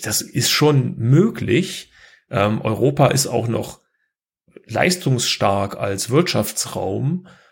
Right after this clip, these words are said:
dass ich jetzt sagen würde, se-, also wir sind ja jetzt nicht nur auf Europa beschränkt, wir haben auch, auch, äh, Kunden in den U S A, aber wenn man jetzt nur Europa nimmt, dann sagt wir,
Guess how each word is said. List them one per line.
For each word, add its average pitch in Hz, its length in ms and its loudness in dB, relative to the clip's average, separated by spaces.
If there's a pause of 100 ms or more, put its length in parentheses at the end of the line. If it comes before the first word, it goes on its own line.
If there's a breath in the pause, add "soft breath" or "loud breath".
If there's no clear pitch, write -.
dass - 320 0
ich - 140 -8
jetzt 117 240 0
sagen 107 380 2
würde, 107 320 2
se-, - 180 -2
also 113 240 -2 (220 loud breath)
wir 104 100 -8
sind 101 100 2
ja 95 60 6
jetzt 98 180 0
nicht 110 140 0
nur 123 160 2
auf 98 140 -2
Europa 135 320 4
beschränkt, 107 400 -2
wir 107 60 -4
haben 101 100 -4
auch, - 200 -6
auch, - 360 -10
äh, 117 180 -4
Kunden 110 380 -4
in 110 120 -4
den 95 120 -6
U - 100 -4
S - 100 -4
A, 110 280 0 (320 loud breath)
aber 101 240 2
wenn 104 80 0
man 104 100 2
jetzt 110 180 0
nur 170 160 6
Europa 135 360 2
nimmt, 107 240 -4
dann 101 100 -4
sagt - 220 -2
wir, 107 200 0